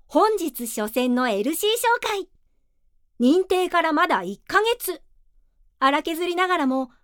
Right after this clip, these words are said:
華のある戦闘技術に、早くも多くの顧客の心をわしづかみ。人気だけなら第一線級、ベネディクト。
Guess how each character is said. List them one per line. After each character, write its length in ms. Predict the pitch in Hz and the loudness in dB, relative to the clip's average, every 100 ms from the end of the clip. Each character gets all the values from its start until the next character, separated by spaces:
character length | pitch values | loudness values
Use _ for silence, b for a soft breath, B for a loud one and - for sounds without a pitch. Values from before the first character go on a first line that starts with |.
| b | b
華 160 | 277 269 | 2 4
の 100 | 392 466 427 | 4 2 0
あ 40 | |
る 120 | 359 302 | 0 -2
戦 260 | 311 349 | -4 -2
闘 200 | 370 370 | 2 2
技 120 | 359 | 0
術 240 | 392 370 339 | -2 -2 0
に、 280 | 294 311 - _ _ _ | 0 -2 -8 _ _ _
早 280 | 302 302 294 | 0 2 0
く 140 | 285 | -2
も 380 | 214 190 262 440 | -2 0 2 2
多 40 | |
く 140 | 440 403 | 2 0
の 140 | 320 | 0
顧 140 | 302 277 | 0 -2
客 220 | 320 339 | -2 -2
の 120 | 339 | -4
心 480 | 330 339 359 339 262 | -2 2 6 6 6
を 20 | |
わ 160 | - - | 2 0
し 140 | 359 | -2
づ 60 | 370 | -4
か 80 | 427 523 523 508 | 0 0 0 -4
み。 80 | _ _ _ _ _ _ _ _ _ _ 254 | _ _ _ _ _ _ _ _ _ _ 0
人 220 | 294 381 | 2 2
気 140 | 381 | 0
だ 120 | 359 381 | 0 0
け 140 | 381 | 0
な 120 | 330 | 0
ら 120 | 226 | -2
第 420 | 185 277 370 277 254 | 2 4 4 2 -4
一 40 | |
線 360 | - 330 359 349 | -4 -4 -2 -2
級、 220 | 349 359 - _ _ _ - | -2 -2 -4 _ _ _ 0
ベ 200 | 262 269 | 2 2
ネ 80 | 381 | 0
デ 40 | |
ィ 40 | 480 554 | -2 -4
ク 80 | - | -2
ト。 220 | 466 349 | 0 0